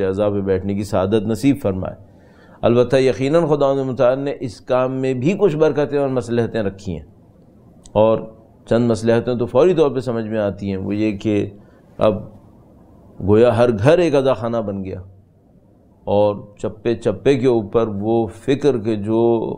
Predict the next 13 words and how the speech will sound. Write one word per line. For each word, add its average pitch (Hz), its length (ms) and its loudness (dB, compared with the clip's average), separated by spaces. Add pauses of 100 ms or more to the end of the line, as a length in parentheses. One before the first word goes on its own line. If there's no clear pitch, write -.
(680)
کچھ 175 260 4
علاقوں 117 520 4
تک 151 200 0
محدود 113 540 -2
تھی، 160 220 4 (140)
اب 117 420 -2
گھر 107 240 0
گھر 120 200 0
کے 117 120 0
اندر 101 260 0
پھیل 92 280 -4
گئی۔ 95 120 -8 (800)
اور 104 320 4